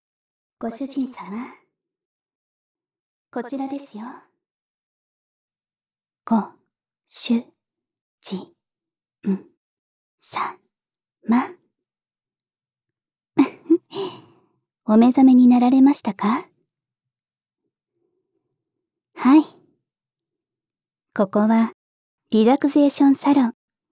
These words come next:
エアリクスにございます。そして、私は当施設のオーナー、ミラでございます。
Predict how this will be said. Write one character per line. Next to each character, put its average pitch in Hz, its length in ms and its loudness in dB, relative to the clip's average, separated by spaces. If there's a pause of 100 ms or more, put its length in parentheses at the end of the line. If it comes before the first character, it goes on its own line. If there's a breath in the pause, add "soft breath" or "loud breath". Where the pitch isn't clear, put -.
(120)
エ 220 160 2
ア - 60 4
リ 320 120 0
ク - 80 -12
ス - 140 0
に 269 120 4
ご 190 100 -4
ざ 220 120 -2
い 233 100 2
ま 233 140 0
す。 - 240 -14 (1200)
そ - 180 -2
し - 120 -8
て、 247 260 -2 (560)
私 240 380 -2
は 269 140 0
当 320 280 2
施 - 80 -6
設 - 300 -4
の 180 180 -2
オ 247 80 2
ー 262 80 4
ナ 220 160 0
ー、 - 60 -12 (460)
ミ 262 140 4
ラ 339 120 2
で 302 100 0
ご 214 100 -4
ざ 214 140 -4
い 214 80 0
ま 214 140 -2
す。 - 200 -14